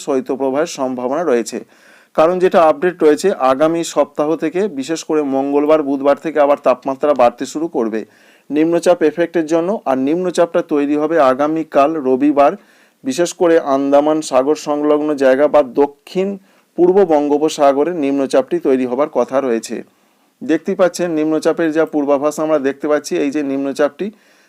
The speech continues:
সেই নিম্নচাপটি যেটা ওয়েদার অফিস বলছেন, নিম্নচাপ কিন্তু আস্তে আস্তে পশ্চিম এবং উত্তর পশ্চিমের দিকে সরবে, যার ফলে তামিলনাড়ু উপকূলের দিকে আসার সম্ভাবনা রয়েছে। এর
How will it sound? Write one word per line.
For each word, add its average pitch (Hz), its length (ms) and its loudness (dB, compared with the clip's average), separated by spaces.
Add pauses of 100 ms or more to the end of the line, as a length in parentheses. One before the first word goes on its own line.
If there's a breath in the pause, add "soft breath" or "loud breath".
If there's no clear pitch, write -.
সেই 165 260 0
নিম্নচাপটি 175 580 0
যেটা 185 200 2
ওয়েদার 160 340 4
অফিস 170 180 -2 (120)
বলছেন, 151 280 0 (460 soft breath)
নিম্নচাপ 165 560 0
কিন্তু 165 200 -4 (120)
আস্তে 135 200 -4
আস্তে 156 180 -4 (160)
পশ্চিম 143 300 -6 (120)
এবং 156 120 -2 (120)
উত্তর 156 200 0 (100)
পশ্চিমের 156 440 -4
দিকে 151 240 -2
সরবে, 139 280 -2 (520 soft breath)
যার 139 340 4
ফলে 165 180 0 (160)
তামিলনাড়ু 170 560 0
উপকূলের 143 440 -2
দিকে 151 140 -2 (100)
আসার 151 280 -4
সম্ভাবনা 131 460 -4
রয়েছে। 117 340 -4 (540 soft breath)
এর 160 120 2